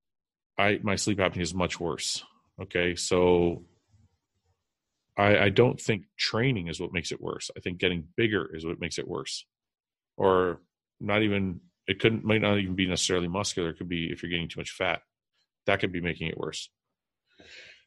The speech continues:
<coughs> Sorry. So,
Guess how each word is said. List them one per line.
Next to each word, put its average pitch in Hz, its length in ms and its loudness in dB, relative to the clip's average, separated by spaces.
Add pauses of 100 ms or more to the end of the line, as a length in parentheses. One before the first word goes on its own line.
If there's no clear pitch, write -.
(260)
<coughs> - 60 12 (3000)
Sorry. 76 300 -2 (220)
So, 98 380 6